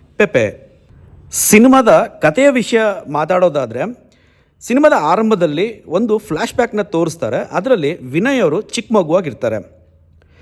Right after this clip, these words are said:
ವಿನಯ್ ಅವರ ಅಪ್ಪ ಅಮ್ಮ ಏನಿರ್ತಾರೆ, ಅವರು ಪ್ರೀತಿಸಿ ಮದುವೆ ಆಗಿರ್ತಾರೆ. ವಿನಯ್ ಅವರ ಅಮ್ಮ ಒಂದು ಮೇಲ್ವರ್ಗದ ಜಾತಿಗೆ ಸೇರಿರ್ತಾರೆ, ಅಪ್ಪ ಒಂದು ಕೆಳವರ್ಗದ ಜಾತಿಗೆ ಸೇರಿರ್ತಾರೆ. ಹಾಗಾಗಿ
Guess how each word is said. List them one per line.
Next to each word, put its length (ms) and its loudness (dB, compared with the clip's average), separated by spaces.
ವಿನಯ್ 260 4
ಅವರ 120 6
ಅಪ್ಪ 220 0
ಅಮ್ಮ 180 4
ಏನಿರ್ತಾರೆ, 640 0
ಅವರು 480 0
ಪ್ರೀತಿಸಿ 640 -6
ಮದುವೆ 200 -2
ಆಗಿರ್ತಾರೆ. 600 -4
ವಿನಯ್ 240 4
ಅವರ 160 6
ಅಮ್ಮ 360 0
ಒಂದು 840 0
ಮೇಲ್ವರ್ಗದ 680 0
ಜಾತಿಗೆ 520 -2
ಸೇರಿರ್ತಾರೆ, 800 -4
ಅಪ್ಪ 220 -4
ಒಂದು 460 -2
ಕೆಳವರ್ಗದ 580 0
ಜಾತಿಗೆ 400 0
ಸೇರಿರ್ತಾರೆ. 720 -8
ಹಾಗಾಗಿ 840 2